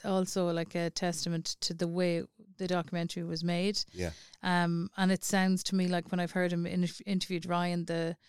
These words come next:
Speaker 1: um, director.
Speaker 2: Ryan White, I think his name is.
Speaker 1: Yeah, like, he just sounded so like he wasn't out to make a documentary. He, he, he really cared about,
Speaker 2: Yeah.
Speaker 1: like, that wasn't his,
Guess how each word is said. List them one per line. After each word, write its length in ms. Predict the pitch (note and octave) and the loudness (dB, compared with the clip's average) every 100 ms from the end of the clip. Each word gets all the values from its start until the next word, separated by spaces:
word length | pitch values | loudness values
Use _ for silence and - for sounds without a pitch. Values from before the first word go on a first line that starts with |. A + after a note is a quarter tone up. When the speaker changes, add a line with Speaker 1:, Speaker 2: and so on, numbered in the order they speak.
| _ _ _ _ - | _ _ _ _ -6
Speaker 1:
um, 480 | F#3+ F3 E3+ E3 F#3+ | 0 2 2 0 -4
director. 540 | G3 F3+ F3+ - D#3 - - | 0 0 0 0 -2 -4 -12
Speaker 2:
Ryan 300 | F2+ F#2 F2 - | -8 -6 -6 -8
White, 400 | F2 F2 E2 - - | -6 -6 -6 -12 -18
I 40 | - | -20
think 140 | C#2+ | -20
his 120 | D2+ | -20
name 80 | D2+ G2 | -20 -20
is. 60 | _ | _
Speaker 1:
Yeah, 400 | A3 G3 F#3+ E3+ - _ - | 2 2 2 0 -6 _ -10
like, 380 | G#3 G3 F#3+ - - - | -2 -2 -2 -14 -20 -20
he 260 | - A3 G#3 | -2 2 4
just 180 | G#3 - | 2 4
sounded 340 | G3 F3+ F3 | 2 2 -2
so 640 | - G3+ G3+ G3+ F#3+ F#3 - _ _ _ _ _ _ _ _ _ - _ _ - | -2 2 4 4 2 0 -4 _ _ _ _ _ _ _ _ _ -20 _ _ -2
like 500 | G#3 F#3+ F3+ E3+ - - - - _ _ - | 2 4 4 2 -6 -14 -18 -20 _ _ -4
he 140 | G3 | 0
wasn't 340 | F#3+ F#3 F3+ F3 | 4 4 4 2
out 160 | F3 | 0
to 120 | - | 0
make 180 | F3+ E3+ | -2 0
a 20 | |
documentary. 680 | F3 E3 E3+ E3+ F3+ F#3+ F#3+ | 0 -2 -2 -4 -2 0 -2
He, 340 | E3+ G3 F3+ - | 0 2 2 0
he, 400 | F3+ F#3 F3 F3 | 0 2 2 0
he 180 | F3 F3+ | 0 0
really 640 | F3 F#3 G3+ G3 F#3 F3+ | 2 4 6 6 4 0
cared 580 | - F3 E3 E3 E3 - - | -2 -2 2 2 0 -4 -6
about, 240 | F3+ E3+ | -2 -2
Speaker 2:
Yeah. 340 | E3 - - _ _ _ _ - | -2 -6 -10 _ _ _ _ -4
Speaker 1:
like, 100 | F#3 G3+ | 2 4
that 120 | G3+ | 6
wasn't 280 | F#3 F3+ F3+ | 6 4 2
his, 360 | F3 - - | 2 -2 -10